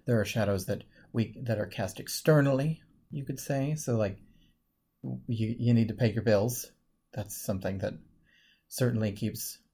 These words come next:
many of us from doing as much creating as we would like. Um,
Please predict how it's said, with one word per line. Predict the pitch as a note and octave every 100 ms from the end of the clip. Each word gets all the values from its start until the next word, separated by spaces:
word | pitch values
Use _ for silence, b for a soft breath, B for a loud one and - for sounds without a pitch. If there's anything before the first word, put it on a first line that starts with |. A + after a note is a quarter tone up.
| _ -
many | A#2+ A#2+ A#2+
of | A2
us | A#2+ B2
from | - F#2+ F#2+ F#2+ - -
doing | G2+ G2+
as | F#2+
much | G#2 -
creating | A2+ G2 F#2+
as | F#2+
we | G2
would | F#2+ F#2
like. | B2 D#3 - _ b b b b b b b _ C3+
Um, | C3 A#2+ A2 G#2+